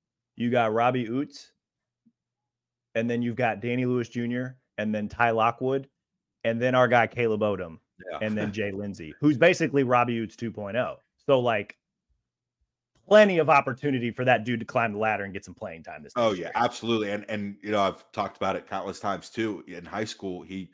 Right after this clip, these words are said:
Speaker 2: lined up out wide. He was kind of a wide out for four years. Um, and I wouldn't be shocked if maybe that's the case. He's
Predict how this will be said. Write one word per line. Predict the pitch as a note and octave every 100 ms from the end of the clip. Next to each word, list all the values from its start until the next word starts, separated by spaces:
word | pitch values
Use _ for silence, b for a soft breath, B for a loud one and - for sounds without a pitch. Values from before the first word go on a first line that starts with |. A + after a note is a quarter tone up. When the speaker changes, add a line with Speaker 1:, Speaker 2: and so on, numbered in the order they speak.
| b b _ _
Speaker 2:
lined | D#2 E2+ F#2+
up | G#2
out | G#2 G#2+
wide. | G2+ A2+ A2 -
He | F#2
was | F#2 -
kind | F2+ G#2+
of | F#2+
a |
wide | F2 F2+ G#2
out | F#2 D#2+ - _
for | - E2+
four | - A2 G#2+ F#2+
years. | F#2+ G#2+ D2 C#2 -
Um, | E2 D#2+ D2+ b b -
and | F2 E2+ - _
I | F2+ G#2+ G2 _ _
wouldn't | D#2+ F#2+ A#2 A#2
be | A#2+
shocked | A#2 A2+ A#2+ -
if | -
maybe | A#2 B2
that's | A#2+ B2+ -
the | -
case. | - C3 B2
He's | - A2+ A#2+ A2+